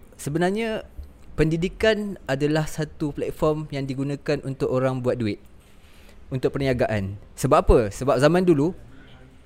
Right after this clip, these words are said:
uh, kau, okey, uh, konsultan pendidikan akan cakap, "Okey, masuk sini dapat ini, dapat itu, dapat ini." Uh, marketing lah, normal lah marketing kan. Okey. Then after kita student, uh, sign, sign up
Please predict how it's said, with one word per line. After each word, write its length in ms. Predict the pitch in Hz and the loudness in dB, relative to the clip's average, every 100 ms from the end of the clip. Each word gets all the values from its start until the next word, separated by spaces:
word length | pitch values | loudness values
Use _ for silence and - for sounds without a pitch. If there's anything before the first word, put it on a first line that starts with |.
| - | -4
uh, 160 | 120 120 | -2 2
kau, 380 | 202 190 180 165 - | 6 6 6 -2 -6
okey, 260 | - 107 95 - - - - | -2 -2 -2 -12 -16 -18 -12
uh, 400 | 117 113 110 110 | -4 -2 0 -2
konsultan 480 | - 139 - 147 170 | -2 -2 0 0 0
pendidikan 480 | 156 151 156 165 185 | 0 0 0 0 0
akan 120 | 156 131 | 0 -4
cakap, 220 | - 113 | -6 -8
"Okey, 320 | 101 113 101 98 | -4 -4 -4 -4
masuk 300 | 110 107 131 | -4 -4 -4
sini 320 | - 139 151 | -4 -4 -2
dapat 320 | 127 113 120 127 | -2 -2 -2 -2
ini, 160 | 139 | -2
dapat 320 | 131 - 110 | -4 -4 -6
itu, 160 | 113 131 | -2 -2
dapat 240 | 120 113 | -2 -2
ini." 240 | 117 113 98 - - - - - | -4 -4 -6 -10 -18 -18 -18 -12
Uh, 160 | 95 95 | -8 -4
marketing 480 | 110 113 - 135 135 | -2 -2 -2 -2 -2
lah, 160 | 98 | -4
normal 320 | 117 123 147 147 | -4 -2 0 0
lah 80 | |
marketing 400 | 117 117 123 139 | 0 -4 -6 -4
kan. 160 | 135 104 90 101 | -2 -4 -6 -8
Okey. 240 | 113 95 - - - - - | -6 -8 -10 -16 -18 -20 -2
Then 240 | 147 175 - | 0 0 4
after 640 | 139 - 202 196 190 175 - - - | 4 6 6 6 4 0 -6 -20 -8
kita 320 | 156 - 185 | -2 2 2
student, 480 | 185 170 135 147 196 - - 117 | 2 2 4 2 0 -8 -8 -4
uh, 80 | 120 | -4
sign, 480 | - 160 175 196 - - - | -2 -2 0 -4 -8 -16 -8
sign 240 | - 147 | -4 -2
up 240 | 135 139 | 0 -2